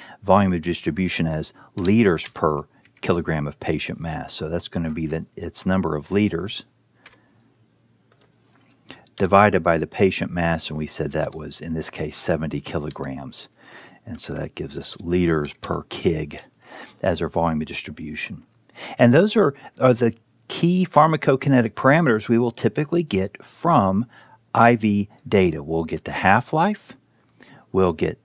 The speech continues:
the clearance, and we'll get the volume of distribution. Now, there are other pharmacokinetic parameters, but we'll need other data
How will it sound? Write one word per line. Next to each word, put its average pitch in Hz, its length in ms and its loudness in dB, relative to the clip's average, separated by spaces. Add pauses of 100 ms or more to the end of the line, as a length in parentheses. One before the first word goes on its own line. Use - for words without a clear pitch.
(140)
the - 80 -10
clearance, 190 720 0 (340)
and 107 300 2
we'll 98 160 2
get 85 280 -6
the 82 80 -6
volume 90 460 2
of 76 60 -8
distribution. 78 840 -8 (180)
Now, 92 140 0
there 95 140 6
are 110 40 10
other 135 140 8
pharmacokinetic 123 760 4
parameters, 165 560 2
but 98 120 0
we'll 113 160 2
need 107 220 2
other 104 300 2
data 101 480 4